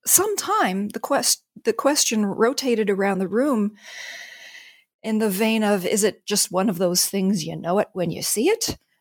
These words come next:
If it walks like a duck and talks like a duck, is it a duck?" Incidentally, we couldn't, Springer would not allow us to put a duck on the cover of our book, although we did think that might be a good idea. So we're trying to figure out what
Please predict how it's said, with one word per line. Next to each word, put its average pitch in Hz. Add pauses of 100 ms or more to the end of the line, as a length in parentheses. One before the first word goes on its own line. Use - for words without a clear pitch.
(100)
If 190
it -
walks 202
like 214
a 202
duck 202
and 160
talks -
like 214
a 214
duck, 220
is 180
it 202
a 185
duck?" - (640)
Incidentally, 202
we 190
couldn't, 220 (300)
Springer 214
would 185
not 185
allow 170
us 208
to -
put 170
a 160
duck 226
on 180
the 170
cover 190
of 170
our 165 (300)
book, - (260)
although 196
we 185
did 180
think 180
that -
might 180
be 175
a 165
good 175
idea. 170 (920)
So -
we're 330
trying 440
to 440
figure 311
out 269
what 302